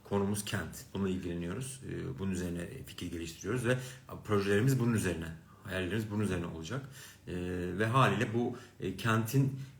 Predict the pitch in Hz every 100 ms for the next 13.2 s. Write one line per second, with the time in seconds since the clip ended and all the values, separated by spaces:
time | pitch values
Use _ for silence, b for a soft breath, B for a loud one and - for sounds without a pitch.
0 | - 90 90 87 87 104 - 113 - 110
1 | 107 - 139 120 107 104 104 101 - 107
2 | 95 - 107 101 101 151 - B B -
3 | 90 90 95 120 117 131 131 120 127 131
4 | 113 104 92 - 90 82 - 85 80 -
5 | - - - - - - - - 110 123
6 | 98 95 - 107 92 107 98 90 95 85
7 | - 82 80 82 135 139 B B B -
8 | 92 95 104 107 - 127 - 120 120 113
9 | - B B - 95 95 107 113 120 131
10 | 113 101 98 90 - 90 92 104 104 120
11 | 110 92 107 127 113 107 90 90 - 85
12 | - - - - - 87 87 90 - 87
13 | 95 135